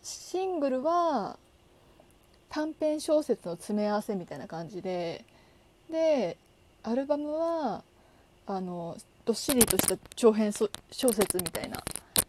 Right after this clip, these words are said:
感じでイメージしてもらうといいかなって思います。はい。もう本当に、「え、音楽の話してるんだよね」って思われると思うんですけど、本当そんな感じなんですよ。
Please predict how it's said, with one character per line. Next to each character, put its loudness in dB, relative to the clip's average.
感 4
じ -4
で 4
イ 2
メ 2
ー 0
ジ -6
し -16
て -6
も -4
ら -2
う -10
と 0
い 0
い -10
か -10
な -4
っ -6
て -8
思 -10
い -12
ま -12
す。 -20
は -10
い。 -8
も 0
う -
本 -6
当 2
に、 -2
「え、 -2
音 0
楽 2
の 0
話 -4
し -12
て 4
る 0
ん 0
だ 2
よ -2
ね」 -4
っ -4
て -10
思 -6
わ -2
れ 0
る -2
と -10
思 -10
う -10
ん -10
で -12
す -20
け -8
ど、 -10
本 -10
当 -12
そ -12
ん -8
な -10
感 -10
じ -14
な -12
ん -14
で -20
す -18
よ。 -12